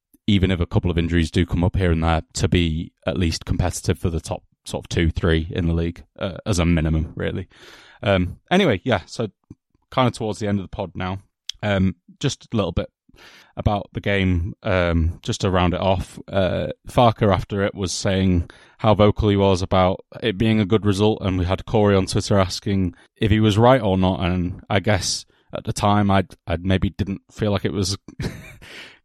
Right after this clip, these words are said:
correct, 'cause it felt like two points dropped, definitely, and maybe still is a little bit, but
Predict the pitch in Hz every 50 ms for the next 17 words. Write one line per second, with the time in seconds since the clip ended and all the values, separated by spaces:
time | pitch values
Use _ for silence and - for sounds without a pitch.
0 | _ - - - 110 113 120 131 123 - 135 - - 123 101 98 101 110 104 95
1 | 98 98 - - - - _ - - 117 101 - 101 101 90 - - - 101 -
2 | - - - - - 113 104 - - 113 113 87 - 117 117 120 107 98 - 127
3 | 127 123 110 101 - - 95 92 104 104 95 98 95 101 104 92 101 117 120 -
4 | - 101 95 - -